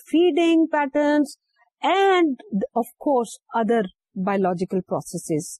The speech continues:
as well. There are other rhythms, as I talked about. Astral cycle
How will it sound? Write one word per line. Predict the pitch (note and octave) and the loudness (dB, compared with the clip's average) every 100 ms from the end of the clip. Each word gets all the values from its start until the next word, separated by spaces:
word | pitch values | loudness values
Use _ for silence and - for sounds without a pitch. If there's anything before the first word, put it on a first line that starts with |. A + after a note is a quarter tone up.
| - | -6
as | D#3+ - - | -4 -4 -8
well. | - - _ _ _ _ _ _ _ _ _ _ _ _ _ - | -10 -10 _ _ _ _ _ _ _ _ _ _ _ _ _ -2
There | C4 | 0
are | B3+ | 2
other | C#4+ F#4 | 2 2
rhythms, | F4+ D4+ E4 C4 | 2 2 0 0
as | F#3 | 0
I | F3 | 0
talked | D#3+ B3 C4+ D#4+ | 0 -2 -2 0
about. | D#4 E4 E4+ _ _ _ - C#4 | 2 2 0 _ _ _ -6 -6
Astral | - - D#4 | -4 -4 -2
cycle | C#4+ B3 A3+ | -2 -2 -2